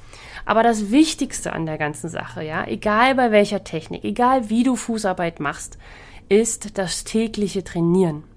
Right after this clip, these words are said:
Wenn du nämlich übst und übst und übst und übst und vor allem das auch in dein, dein, deinen normalen Alltag übernimmst, ja, gerade Fußarbeit in der dunklen Jahreszeit, da kann man, ähm, das kann man super einbauen auf dem Weg zum Bäcker oder, äh, auf dem Weg zum Spaziergang oder auf dem Spaziergang oder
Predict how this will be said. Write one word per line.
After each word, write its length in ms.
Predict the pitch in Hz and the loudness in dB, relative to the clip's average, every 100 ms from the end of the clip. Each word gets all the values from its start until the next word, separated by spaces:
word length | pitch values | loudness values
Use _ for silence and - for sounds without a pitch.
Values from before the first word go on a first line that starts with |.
| - - - - | -20 -20 -20 -2
Wenn 180 | 190 233 | 2 4
du 80 | 247 | 4
nämlich 420 | 220 202 190 - | 4 2 0 2
übst 380 | 302 349 - - | 6 6 6 -4
und 160 | 220 | 0
übst 300 | 254 277 - | 2 2 0
und 100 | 185 | -6
übst 220 | 180 170 180 | -6 -6 0
und 80 | |
übst 280 | 294 392 - - - | 4 4 2 -14 -8
und 140 | - 214 | -4 -2
vor 160 | 240 | 0
allem 160 | - 262 | 0 2
das 180 | 262 - | 0 0
auch 160 | 247 | -2
in 140 | 247 220 | 0 0
dein, 220 | 208 202 - - | 2 0 -4 -4
dein, 240 | 208 196 | -2 0
deinen 180 | 185 180 | 0 0
normalen 440 | 185 185 214 269 - | 0 2 2 2 2
Alltag 540 | 220 254 302 285 254 | 2 4 2 -2 -2
übernimmst, 640 | 202 170 151 151 - - - - | 0 0 -2 -6 -12 -16 -18 -8
ja, 240 | 180 214 | -2 -2
gerade 320 | 226 233 262 | -2 0 0
Fußarbeit 600 | 254 262 254 233 190 170 | 0 -4 -2 -2 0 -2
in 80 | 202 | -2
der 80 | 196 | 0
dunklen 340 | 196 220 214 | 0 0 0
Jahreszeit, 640 | 196 190 202 202 - 160 - - - - | 0 0 -2 -4 -4 -6 -8 -18 -20 -8
da 100 | 196 | -8
kann 340 | 190 220 220 | -2 0 2
man, 360 | 220 214 208 208 | 4 4 4 0
ähm, 300 | - 202 196 | 0 0 -2
das 160 | 202 - | -6 -4
kann 120 | 226 | 0
man 180 | 226 220 | 2 2
super 560 | 190 202 277 294 254 | 0 2 2 4 4
einbauen 500 | 208 220 226 214 214 | 4 4 4 6 6
auf 240 | 214 185 - | 4 -2 0
dem 240 | 220 220 | 0 2
Weg 240 | 190 196 - | 0 -2 -2
zum 220 | 233 214 | -2 -2
Bäcker 480 | 135 135 131 - - | -4 -2 -2 -4 -2
oder, 500 | 202 214 208 208 - | 0 2 4 2 0
äh, 120 | 202 | -4
auf 180 | 208 - | -6 -4
dem 180 | 226 | -2
Weg 180 | 208 214 | -2 -4
zum 140 | - 220 | -6 -4
Spaziergang 800 | - 220 - 185 160 165 156 170 | -2 -4 -2 -2 -2 -2 -4 -4
oder 320 | - 233 240 | -2 0 2
auf 200 | 160 160 | 0 0
dem 140 | - 160 | -4 -6
Spaziergang 840 | - 156 - 175 156 170 160 165 | -6 -6 -4 -4 -2 -2 -2 -2
oder 260 | - 202 | 0 2